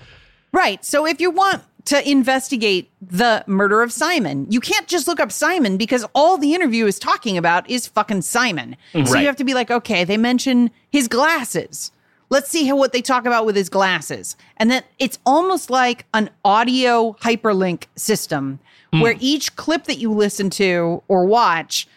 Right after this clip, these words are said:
Speaker 1: provides you with a little bit more context that you can then link to a new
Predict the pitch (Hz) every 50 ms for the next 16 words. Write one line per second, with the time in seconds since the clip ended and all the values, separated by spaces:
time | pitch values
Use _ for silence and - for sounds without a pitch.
0 | _ _ _ - 240 214 233 220 233 254 233 208 214 254 240 233 220 214 202 214
1 | 233 240 262 233 247 - 208 208 196 190 - - 226 226 240 247 233 226 196 185
2 | - - - 185 180 208 180 214 208 185 208 202 202 196 190 180 180 185 208 233
3 | 240 240 - - - 226 202 196 196 196 202 196 202 214 208 202 196